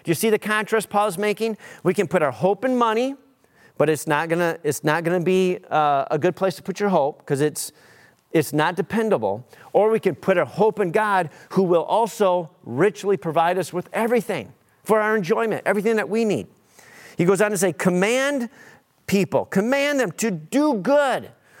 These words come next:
to be rich in good deeds," right? That's being, that's being, uh, rich toward God, to be rich in good deeds, and to be generous and willing to share.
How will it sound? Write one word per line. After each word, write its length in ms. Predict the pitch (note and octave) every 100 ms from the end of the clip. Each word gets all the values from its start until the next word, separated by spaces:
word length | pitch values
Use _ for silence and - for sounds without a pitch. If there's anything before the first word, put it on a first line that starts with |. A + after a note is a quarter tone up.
| - - -
to 140 | - A#3
be 160 | A#3+
rich 400 | G3+ A3+ C#4+ -
in 360 | - A3+ G#3+ C#3
good 400 | - D4+ A#3 F3
deeds," 520 | A#3+ C4 G3+ G#2+ -
right? 180 | F3 G3
That's 180 | G3 E3
being, 320 | G#3+ G3+ D3 -
that's 240 | D#3+ F3 D3
being, 380 | G3 F#3+ F3 -
uh, 200 | C#3 B2
rich 300 | A#2+ F#3 -
toward 300 | - F#3+ F3+
God, 280 | F3 D3+ A2
to 60 | B2
be 120 | B2+
rich 300 | B2+ G3+ -
in 100 | G3
good 200 | F#3 E3
deeds, 460 | E3+ C3 G2+ - - - - - -
and 140 | E3+
to 100 | E3+
be 140 | E3+
generous 880 | C#3+ G#2 F3 G3+ A3 A3 A3 - - _ _ _ -
and 260 | C#3 B2+ A#2+
willing 300 | D3 E3+ F3+
to 60 | E3
share. 580 | - D3 B2+ G#2+ E2